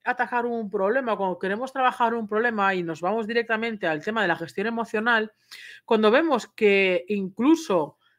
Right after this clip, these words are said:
trabajando la gestión emocional el perro no termina de,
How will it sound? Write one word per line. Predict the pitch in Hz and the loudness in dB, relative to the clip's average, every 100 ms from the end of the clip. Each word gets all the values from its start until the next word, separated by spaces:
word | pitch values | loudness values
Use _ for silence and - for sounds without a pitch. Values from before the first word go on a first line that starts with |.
| _ | _
trabajando | - 196 190 240 269 | -2 2 2 2 2
la | 294 | 0
gestión | 247 - 254 | -2 -6 -4
emocional | 247 240 240 226 233 170 143 _ _ _ _ _ _ _ _ | -4 -6 -6 -2 0 -2 -4 _ _ _ _ _ _ _ _
el | 208 208 | -4 4
perro | 262 277 | 6 6
no | 254 | 2
termina | 254 226 226 208 185 | 0 0 2 2 4
de, | 240 226 302 | 4 2 -2